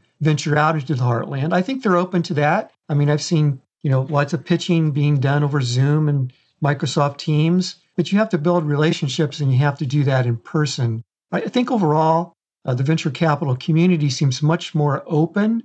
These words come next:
to looking at companies in the center of the country. I mean, knowledge and capacity is not just focused on the coast. You, there's lots of talented human beings in the heartland, as, you know, many entrepreneurs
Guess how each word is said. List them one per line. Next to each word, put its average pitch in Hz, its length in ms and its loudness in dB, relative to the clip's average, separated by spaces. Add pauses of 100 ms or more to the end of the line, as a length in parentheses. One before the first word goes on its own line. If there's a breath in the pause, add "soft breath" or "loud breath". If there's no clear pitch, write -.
to 151 300 0
looking 156 360 0
at 196 120 0
companies 190 560 2
in 185 80 4
the 185 80 4
center 185 260 0
of 180 60 0
the 180 80 0
country. 202 560 -2 (440)
I - 120 -8
mean, 160 380 2
knowledge 151 680 0
and 127 340 0 (340)
capacity 147 600 0
is 131 200 0
not 139 320 0 (220)
just 139 260 -2
focused 143 420 0
on 143 120 2
the 131 80 2
coast. 156 500 -2 (220)
You, 156 220 0 (440 loud breath)
there's 147 180 0
lots 151 220 2
of 131 60 -8
talented 143 380 0
human 139 300 2
beings 139 380 0
in 131 80 2
the 127 60 4
heartland, 156 540 0
as, 123 220 -2 (500 soft breath)
you - 60 -2
know, 127 180 2
many 143 240 2
entrepreneurs 143 760 0